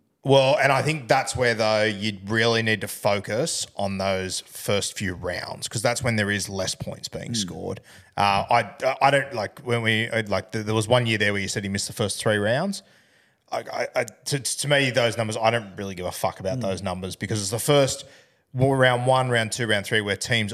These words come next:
Speaker 1: always show up with a defensive attitude. It's lower scores. Um,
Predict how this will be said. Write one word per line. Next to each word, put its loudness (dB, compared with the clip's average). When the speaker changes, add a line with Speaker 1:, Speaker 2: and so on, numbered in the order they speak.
Speaker 1:
always 2
show 2
up 0
with -8
a 0
defensive -2
attitude. -2
It's -10
lower 0
scores. -2
Um, 0